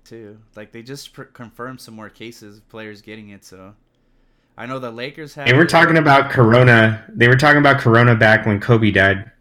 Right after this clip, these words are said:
Speaker 2: Before, if Kobe hadn't died, that would've been the primary news. But because Kobe had passed away, unfortunately, that took all the, the news, and then they kinda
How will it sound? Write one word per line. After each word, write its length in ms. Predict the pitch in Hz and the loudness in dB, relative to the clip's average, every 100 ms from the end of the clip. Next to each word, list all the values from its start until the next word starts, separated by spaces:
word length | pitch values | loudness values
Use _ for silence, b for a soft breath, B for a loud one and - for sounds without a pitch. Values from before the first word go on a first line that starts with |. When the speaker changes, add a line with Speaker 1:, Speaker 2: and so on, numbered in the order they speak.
| - 104 | -16 -2
Speaker 2:
Before, 680 | 107 107 110 110 101 - - | -2 0 2 2 0 -4 -2
if 340 | 110 104 - | -2 -2 -4
Kobe 300 | - 127 135 | 2 4 6
hadn't 320 | 131 123 117 | 6 6 2
died, 500 | 107 107 113 117 - _ - | 2 4 2 0 -8 _ 0
that 140 | 110 | 2
would've 180 | 117 110 | 2 2
been 180 | 113 107 | 2 2
the 60 | |
primary 460 | 101 113 107 104 101 | 0 -2 0 0 0
news. 560 | 98 104 98 95 - _ _ | -2 -2 -4 -8 -14 _ _
But 280 | 107 107 98 117 _ - | -2 0 0 -6 _ -8
because 340 | 104 - 110 | -6 0 -2
Kobe 280 | - 113 110 | 2 0 2
had 160 | 104 98 | 0 0
passed 300 | 107 104 - | -2 -2 -4
away, 320 | 101 104 101 | -2 0 0
unfortunately, 720 | 98 - 101 - 101 104 101 B B B B - _ - | -2 -2 -4 -4 -4 -2 -4 B B B B -20 _ 0
that 420 | 110 107 - - | 2 2 -2 -4
took 220 | - 127 | 0 2
all 180 | 110 110 | 2 4
the, 420 | 104 98 85 92 - | 2 0 -2 -8 -6
the 160 | 101 | -4
news, 480 | 101 107 107 101 101 | 0 2 2 0 -4
and 160 | 104 101 | -4 -2
then 320 | 101 95 95 107 | -2 -4 -6 -4
they 80 | |
kinda 260 | 104 107 | -2 0